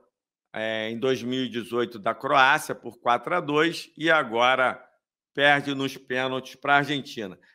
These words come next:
A Argentina chega ao seu tricampeonato e o Messi escreve seu nome aí como um,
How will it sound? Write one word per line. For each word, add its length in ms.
A 120
Argentina 520
chega 380
ao 80
seu 180
tricampeonato 1040
e 120
o 80
Messi 480
escreve 580
seu 260
nome 440
aí 180
como 320
um, 260